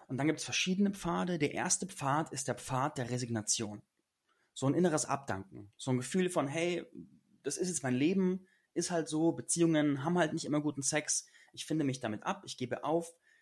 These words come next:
ich drücke mein Bedürfnis weg und kompensiere es mit Fernsehen, mit Sport, mit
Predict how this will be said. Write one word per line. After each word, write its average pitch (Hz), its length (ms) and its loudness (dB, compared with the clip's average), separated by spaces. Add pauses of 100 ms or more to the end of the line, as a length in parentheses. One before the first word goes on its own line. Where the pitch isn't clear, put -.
(160)
ich - 340 -12
drücke 180 280 0
mein 147 140 2
Bedürfnis 135 560 0
weg 165 240 0
und 131 120 -6
kompensiere 131 640 -2
es 143 260 -2
mit 123 320 -8 (240)
Fernsehen, 143 720 2
mit 127 140 0
Sport, 135 800 2
mit 135 220 -2